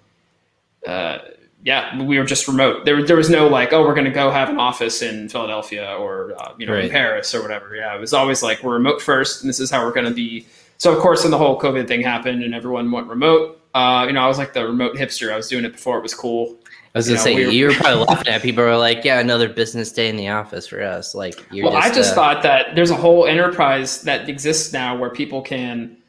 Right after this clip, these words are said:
Speaker 1: um, you know, sell courses and knowledge and ebooks and training on how to be a remote company. And, like, if I didn't have this company, maybe that's what I would do,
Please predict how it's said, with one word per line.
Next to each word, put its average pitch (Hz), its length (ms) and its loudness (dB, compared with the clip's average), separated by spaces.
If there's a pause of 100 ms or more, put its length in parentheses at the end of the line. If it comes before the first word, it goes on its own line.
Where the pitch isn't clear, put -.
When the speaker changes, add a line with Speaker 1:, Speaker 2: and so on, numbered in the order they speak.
(160)
Speaker 1:
um, 117 480 -4
you 147 60 0
know, 113 100 -2
sell 143 320 2
courses 160 580 6
and 120 140 -2
knowledge 143 580 2
and 117 240 -4
ebooks 156 580 -4
and 110 100 -10
training 143 460 -2
on 123 140 -2
how 147 300 0
to 135 160 -2
be 135 180 -2
a 139 80 0
remote 123 420 -4
company. 117 440 -8
And, 113 100 -10
like, 131 140 -4
if - 100 -4
I 156 60 6
didn't 165 160 2
have 139 200 0
this - 420 2
company, 123 520 -4
maybe 165 200 2
that's 160 200 2
what 165 80 2
I 151 80 4
would 127 140 -4
do, 180 300 -2